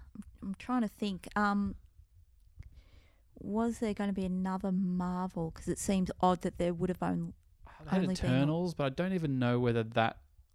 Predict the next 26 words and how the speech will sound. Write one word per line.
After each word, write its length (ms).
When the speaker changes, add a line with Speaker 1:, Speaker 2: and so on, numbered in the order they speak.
Speaker 2:
like, 160
they 80
hadn't 220
even 200
got 160
to 100
a 40
trailer 460
or 60
anything 300
on 80
that 260
Speaker 1:
Yeah. 100
Speaker 2:
yet. 120
Speaker 1:
Yeah. 140
Speaker 2:
So 140
it's 120
kind 260
of, 220
'cause 180
you 80
kinda 200
go, 200
"All 140
right, 180
well, 360